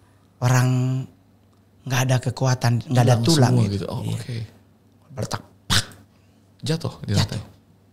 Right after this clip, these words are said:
Speaker 2: Oke.
Speaker 1: Dan itu asal muasal pertama gua melihat bagaimana kedahsyatan Tuhan. Tanpa ditengking.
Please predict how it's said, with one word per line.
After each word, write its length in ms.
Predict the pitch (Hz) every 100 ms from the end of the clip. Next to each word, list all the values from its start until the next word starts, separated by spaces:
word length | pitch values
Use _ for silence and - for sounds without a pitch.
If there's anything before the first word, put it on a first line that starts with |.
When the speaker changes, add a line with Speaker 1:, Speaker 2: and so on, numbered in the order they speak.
| _ _
Speaker 2:
Oke. 220 | - 117 104 _ _ _ _ _ _ _ _ _ _
Speaker 1:
Dan 200 | 131 123 117 -
itu 460 | 131 196 190 -
asal 400 | 135 131 - 131
muasal 400 | 127 123 117 123
pertama 440 | - 123 120 123 135
gua 200 | 120 120
melihat 460 | 117 113 123 120 - - - -
bagaimana 520 | 127 113 110 110 123
kedahsyatan 680 | - 113 107 - 110 110 113
Tuhan. 340 | 107 113 104 110 - - - _
Tanpa 420 | - 131 123 127 127
ditengking. 960 | 120 117 131 120 113 165 147 113